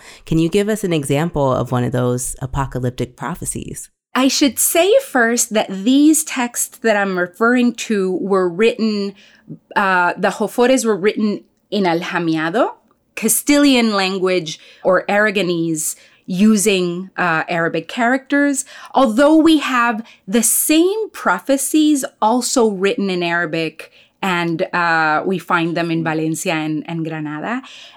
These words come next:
Speaker 2: And, um, and so the Moriscos drew both from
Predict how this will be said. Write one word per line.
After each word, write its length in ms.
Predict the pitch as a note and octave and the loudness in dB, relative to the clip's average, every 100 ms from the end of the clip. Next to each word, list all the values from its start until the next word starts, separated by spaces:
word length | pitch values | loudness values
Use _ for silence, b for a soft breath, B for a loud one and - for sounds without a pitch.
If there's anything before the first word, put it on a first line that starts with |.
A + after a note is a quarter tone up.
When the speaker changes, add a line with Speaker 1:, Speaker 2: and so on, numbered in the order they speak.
| B | B
Speaker 2:
And, 280 | A3+ A3 G#3+ | 0 2 2
um, 480 | G3+ G3+ G3 F#3+ - b b - | 2 2 0 -4 -8 b b 2
and 180 | C#4 | 4
so 340 | C4 D4 C4 C4 | 4 4 4 4
the 600 | G#3+ G3+ B3 D4+ D#4+ E4 | 0 0 4 8 8 6
Moriscos 760 | B3 C4+ C#4+ F#4 - G4 E4 G3+ | 6 6 6 4 2 2 2 2
drew 540 | G#3 G#3+ C#4+ D#4 D#4 | -2 2 6 8 6
both 460 | A3+ F3+ A#3 D#4 F4+ | 4 2 2 2 -2
from 540 | - C4+ A3+ A3+ - | -2 0 2 2 -4